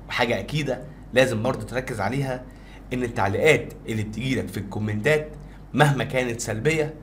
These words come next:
هي مجرد رأي لشخص واحد ما بين الآلاف، لأ، ما بين الملايين من الناس اللي هتشاهدك.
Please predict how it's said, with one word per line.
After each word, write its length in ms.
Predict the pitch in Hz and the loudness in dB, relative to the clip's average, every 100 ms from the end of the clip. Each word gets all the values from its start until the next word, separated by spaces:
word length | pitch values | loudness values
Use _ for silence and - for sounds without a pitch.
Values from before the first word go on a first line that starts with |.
| - | -6
هي 180 | 107 104 | -2 0
مجرد 680 | 104 107 135 139 131 127 - - | 0 6 6 8 4 2 -4 -4
رأي 500 | 110 147 107 104 101 - - - | 6 6 6 -2 -2 -6 -14 -8
لشخص 640 | 98 101 113 160 151 - 120 | -4 0 0 4 4 2 2
واحد 400 | 131 147 147 135 - - - | 4 4 4 -2 -8 -14 -4
ما 160 | 107 104 | 2 2
بين 300 | 107 156 147 | 4 4 4
الآلاف، 800 | 135 123 123 135 113 - - - - - - | 2 2 4 4 2 -4 -12 -14 -18 -16 4
لأ، 380 | 139 - 101 95 - - | 4 6 -4 -6 -10 -4
ما 180 | 107 104 | 0 2
بين 340 | 143 170 147 | 4 4 4
الملايين 840 | 131 127 123 165 139 101 98 95 - - - - | 4 4 4 4 2 2 0 -4 -10 -14 -14 -2
من 180 | 117 113 | 2 4
الناس 300 | 110 139 147 | 2 0 0
اللي 120 | 117 | 0
هتشاهدك. 760 | - 101 - 107 101 95 - | -2 -2 -2 -2 -2 -8 -10